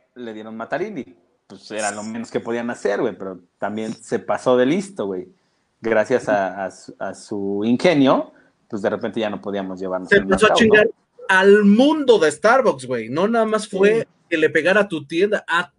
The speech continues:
Speaker 2: todo el mundo que tenemos chance a veces de decir,
Speaker 1: Generaciones,
Speaker 2: "Sí,
Speaker 1: güey,
Speaker 2: loco".
Speaker 1: generación-, exacto.
Speaker 2: Que al
Speaker 1: Ensalada,
Speaker 2: final
Speaker 1: yo, yo amaba que muriera la ensalada, güey, porque decía, "Ah, está bien rica, güey".
Speaker 2: Y por ese pendejo, perdón, no es cierto, por ese cabrón,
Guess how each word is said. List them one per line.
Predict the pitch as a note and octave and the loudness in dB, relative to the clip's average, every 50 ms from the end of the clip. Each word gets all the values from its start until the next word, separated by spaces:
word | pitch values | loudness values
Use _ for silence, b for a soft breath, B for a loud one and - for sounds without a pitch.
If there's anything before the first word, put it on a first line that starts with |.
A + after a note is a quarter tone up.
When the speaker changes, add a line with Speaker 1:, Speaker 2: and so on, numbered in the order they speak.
| _ _ _ - | _ _ _ 2
Speaker 2:
todo | A3 A3 A#3+ G#3 A#3 A#3+ A#3+ - | 4 4 4 4 2 0 0 0
el | E3+ E3+ D#3+ E3 | 0 0 0 0
mundo | F3 F#3+ G3+ G3+ G#3 G#3 | 2 2 4 4 2 0
que | F#3+ | 0
tenemos | D3+ D#3+ D#3+ F3 F#3+ G3+ G3+ | -2 -2 0 2 2 2 4
chance | - G3+ G3 G#3 | 2 2 2 2
a | F#3+ | 2
veces | F#3+ F#3 G3+ F#3+ E3+ | 2 2 2 2 2
de | E3+ | 2
decir, | D3+ D3+ C#3 F#3+ F#3+ | 0 2 2 4 4
Speaker 1:
Generaciones, | F#3 F3+ E3 D#3+ E3 D#3+ D#3+ D#3+ D#3+ D#3+ D#3+ - C4 B3+ C4+ C4+ C4+ B3 G3 G3+ C4 B3+ E3 D3+ - | 4 4 4 4 4 4 6 6 4 4 2 0 -2 -2 2 4 4 4 4 4 2 2 2 0 2
Speaker 2:
"Sí, | B3 | 2
Speaker 1:
güey, | A#3+ A#3+ B3 A#3+ A#3+ A3+ | 4 4 4 2 2 2
Speaker 2:
loco". | G#3 G3+ G3 | 2 2 2
Speaker 1:
generación-, | - C3+ C3 - C#3 C3+ C#3 - - F3 - | 0 -2 -4 -2 -2 -4 -4 -6 -10 -14 -14
exacto. | - - D3+ C#3+ D3+ D#3 D3 C3+ _ - A2+ G2+ _ _ _ _ _ _ _ _ _ _ _ _ _ _ _ _ _ _ _ _ _ _ | -10 -6 -6 -4 -4 -6 -8 -14 _ -16 -18 -18 _ _ _ _ _ _ _ _ _ _ _ _ _ _ _ _ _ _ _ _ _ _
Speaker 2:
Que | - C#3 C#3 E3+ | -6 0 2 4
al | E3+ E3 | 4 4
Speaker 1:
Ensalada, | C#3+ C3+ C3+ D3+ E3+ G3 F3+ | 4 2 2 2 4 4 2
Speaker 2:
final | D3 - D#3 E3 E3+ E3+ | 2 2 0 -2 -4 -6
Speaker 1:
yo, | E3 | -6
yo | D#3 E3+ | -4 -2
amaba | F#3 F#3+ G3 G3+ G#3 G3+ G3+ | -2 0 0 0 -2 -2 -4
que | F#3+ F3 | -8 -12
muriera | D#3 C#3+ C#3+ D#3 E3 F3 F3 | -12 -12 -12 -10 -10 -12 -12
la | E3 D#3 | -12 -14
ensalada, | C#3+ C#3 B2+ - C#3 A#2+ B2 C3 C#3 D3 D#3+ D#3+ D3+ C#3 | -14 -14 -14 -14 -14 -14 -12 -12 -12 -12 -10 -12 -12 -12
güey, | B2+ A#2+ A2+ | -14 -16 -16
porque | - G#2+ - _ - A#2+ | -18 -20 -20 _ -18 -18
decía, | - - - | -18 -18 -18
"Ah, | - - - - | -18 -20 -20 -20
está | _ - D#3+ C#3 | _ -12 -10 -8
bien | C#3+ C#3+ C#3+ D3 | -6 -6 -6 -6
rica, | D3+ D3 D#3 D#3+ D#3 _ - - A#2 G#2 G2 G2 G2 | -8 -8 -10 -10 -12 _ -14 -12 -12 -12 -12 -12 -16
güey". | F#2+ F#2+ F2 F2 - _ _ _ _ _ _ - | -16 -16 -16 -18 -20 _ _ _ _ _ _ -14
Speaker 2:
Y | D3+ D3+ | -14 -6
por | C3+ D3+ C#3+ D3 | -2 0 2 4
ese | E3 F#3+ G3 - A3+ G#3+ | 4 2 2 0 -2 -2
pendejo, | - G3+ F#3+ F#3 F3+ E3+ - E3+ F3+ F#3+ F3+ B2 | 0 -2 -2 -2 -4 -4 -4 -6 -6 -6 -8 -6
perdón, | C#3 B2+ B2+ C3+ C3+ | -6 -4 -4 -4 -4
no | C3+ | -4
es | B2+ | -6
cierto, | C#3 B2+ B2+ B2 - | -6 -6 -6 -4 -4
por | - C3 C#3+ | -2 -2 -2
ese | C#3+ G3+ G3+ | -2 -2 -2
cabrón, | G3 F3+ E3+ D#3+ D3+ D#3 E3+ G3 G3 | 0 0 2 2 2 2 0 -4 -10